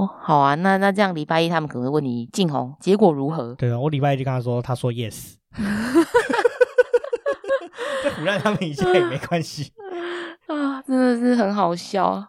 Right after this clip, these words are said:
Speaker 1: 配合，
Speaker 2: 这个也是
Speaker 1: 配合演出。最近的话，我刚换的I十五，因为我呢是从，原本是I十一，I十一其实我也用了四年，然后呢，觉得好像真的是不行了，所以呢，我最近就换了I十五。那其实我会换手机最主要原因是因为我喜欢拍照，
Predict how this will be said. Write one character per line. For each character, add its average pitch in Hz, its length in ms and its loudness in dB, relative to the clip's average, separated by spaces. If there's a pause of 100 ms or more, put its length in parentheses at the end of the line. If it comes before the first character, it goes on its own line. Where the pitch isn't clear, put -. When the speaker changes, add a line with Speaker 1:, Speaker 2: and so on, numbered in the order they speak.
Speaker 1:
配 240 160 -4
合， 220 60 2
Speaker 2:
这 - 20 6
个 190 80 6
也 - 100 -2
是 160 60 -18
Speaker 1:
配 254 200 2
合 196 60 6
演 160 200 4
出。 180 380 -2 (720)
最 214 140 -8
近 208 180 -2
的 170 160 0
话， 180 220 0
我 143 220 -2
刚 196 280 0
换 190 200 2
的 151 100 -4
I 165 220 -2
十 - 260 -6
五， 131 160 -4 (260)
因 254 160 2
为 - 0 -
我 156 280 4
呢 151 200 -4
是 233 200 -8
从， 151 480 -6
原 175 140 -2
本 180 180 2
是 180 60 -2
I 190 220 0
十 - 300 -8
一 196 260 -4 (720)
，I 254 140 0
十 220 100 -2
一 208 80 0
其 180 140 -8
实 165 80 0
我 160 160 4
也 143 60 2
用 147 160 0
了 127 80 -4
四 - 340 -4
年， - 260 -12
然 151 140 -4
后 165 140 0
呢， 151 180 -2
觉 135 140 -4
得 135 120 0
好 135 120 -8
像 160 240 -2
真 151 200 -4
的 147 80 -8
是 147 300 -10 (240)
不 220 100 6
行 131 360 0
了， 123 240 -4 (400)
所 175 180 2
以 175 140 2
呢， 143 200 -2
我 135 120 -4
最 170 160 -2
近 156 100 -4
就 156 60 -2
换 156 160 -4
了 139 60 -6
I 135 140 -2
十 - 280 -8
五。 - 80 -12
那 214 120 0
其 208 160 -2
实 175 140 -4
我 160 120 2
会 185 100 6
换 196 280 0
手 143 220 -4
机 160 160 -4
最 180 160 0
主 165 100 0
要 156 120 4
原 143 120 -4
因 135 80 -10
是 - 160 -10
因 156 60 -4
为 156 80 0
我 147 160 0
喜 143 60 -6
欢 143 100 -2
拍 123 280 -6
照， - 280 -2